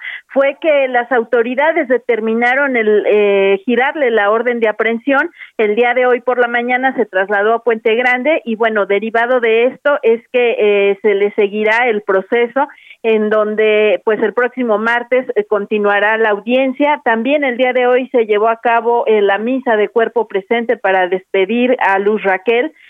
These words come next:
Y, eh, pues, lo que sí destacaban sus compañeras activistas del colectivo Yo Te Cuido México es que es necesario visibilizar ante la sociedad, pues, eh, estas medidas de inclusión, sobre todo con los menores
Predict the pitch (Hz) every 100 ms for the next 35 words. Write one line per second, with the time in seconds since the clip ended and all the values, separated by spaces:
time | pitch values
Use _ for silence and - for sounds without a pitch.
0 | - - 254 269 302 - 233 226 208 220
1 | 226 226 247 226 233 226 233 233 330 330
2 | - 254 - 320 339 269 262 233 226 233
3 | 254 277 294 262 233 233 226 269 285 294
4 | 277 277 226 208 214 214 214 214 - 262
5 | 254 262 254 254 254 220 - 247 247 233
6 | 233 240 233 269 277 302 - - - 262
7 | 262 330 285 302 262 226 294 311 320 302
8 | 247 220 247 233 226 220 269 294 302 247
9 | 226 233 226 220 220 - 233 233 294 339
10 | 269 233 226 226 220 220 214 - 240 262
11 | - 277 262 233 226 226 262 262 233 220
12 | 208 226 208 - 269 277 277 240 208 214
13 | 247 240 254 254 208 214 208 220 214 214
14 | 226 233 247 240